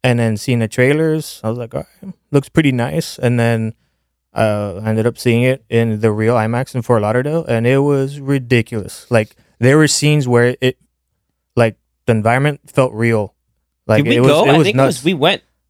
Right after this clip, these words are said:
Speaker 2: to
Speaker 1: I mean,
Speaker 2: imax. Yeah.
Speaker 1: dude, I don't even remember.
Speaker 2: I
Speaker 1: It
Speaker 2: think
Speaker 1: was
Speaker 2: I, it was
Speaker 1: two thousand nine. <laughs>
Speaker 2: two thousand nine. I think it was, like, December of oh nine. Afterwards, like, "Yo, we gotta watch
Speaker 1: But,
Speaker 2: it up there."
Speaker 1: yeah,
Speaker 2: I
Speaker 1: it was,
Speaker 2: remember
Speaker 1: it was
Speaker 2: seeing it, just,
Speaker 1: insane,
Speaker 2: like,
Speaker 1: man.
Speaker 2: hella immersive.
Speaker 1: Yeah,
Speaker 2: It
Speaker 1: it was,
Speaker 2: was
Speaker 1: it was really good. And they're re-releasing it in September. So if they end up re-releasing it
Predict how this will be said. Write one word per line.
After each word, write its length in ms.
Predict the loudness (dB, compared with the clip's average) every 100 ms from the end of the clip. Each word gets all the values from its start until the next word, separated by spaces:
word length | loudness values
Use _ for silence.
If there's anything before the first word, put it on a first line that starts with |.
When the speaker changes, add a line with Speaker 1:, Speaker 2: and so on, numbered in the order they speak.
| _
Speaker 2:
to 180 | -6 0
Speaker 1:
I 60 | 0
mean, 100 | 0
Speaker 2:
imax. 220 | -6 -12 -2
Yeah. 160 | 0
Speaker 1:
dude, 100 | 2
I 80 | 2
don't 100 | 2
even 100 | 0
remember. 240 | -2 -2 0
Speaker 2:
I 40 |
Speaker 1:
It 40 | -2
Speaker 2:
think 120 | -4
Speaker 1:
was 80 | -2
Speaker 2:
I, 20 |
it 40 | 0
was 60 | 4
Speaker 1:
two 60 |
thousand 260 | 4 2 2
nine. 180 | 0 0
<laughs> 140 | -6
Speaker 2:
two 60 | 0
thousand 340 | 2 4 4
nine. 320 | 4 2 0
I 40 | -2 2
think 40 |
it 60 | 4
was, 80 | 2
like, 100 | 0
December 440 | -2 0 2 2
of 80 | 2
oh 60 | 0
nine. 240 | 0 0
Afterwards, 300 | -2 -2 -2
like, 80 | 0
"Yo, 60 | -2
we 80 | 0
gotta 140 | -2
watch 160 | 0 2
Speaker 1:
But, 100 | 2
Speaker 2:
it 40 |
up 80 | 0
there." 160 | -4 2
Speaker 1:
yeah, 160 | 2 4
Speaker 2:
I 80 | 4
Speaker 1:
it 40 |
was, 100 | 4
Speaker 2:
remember 280 | 2 0 2
Speaker 1:
it 60 | 4
was 100 | 4
Speaker 2:
seeing 80 | 2
it, 60 |
just, 100 | 0
Speaker 1:
insane, 200 | 0 0
Speaker 2:
like, 60 | -2
Speaker 1:
man. 140 | -6 -10 _ _
Speaker 2:
hella 380 | -2 2 2 2
immersive. 640 | -2 -2 -2 -4 -8 0
Speaker 1:
Yeah, 200 | 2 2
Speaker 2:
It 80 | 2
Speaker 1:
it 40 |
was, 240 | 0 0 -6
Speaker 2:
was 120 | -2
Speaker 1:
it 60 | 0
was 160 | 2 0
really 160 | 0
good. 180 | 0 0
And 220 | 0 2
they're 280 | 4 4 2
re-releasing 680 | 0 0 2 2 0 0 -2
it 160 | -2 -4
in 100 | -2
September. 600 | -2 0 0 2 0 -4 _ _ _
So 220 | 0 2
if 160 | 2 0
they 160 | 0
end 200 | 2 2 2
up 120 | 2
re-releasing 540 | 2 4 0 -2 -2
it 180 | -2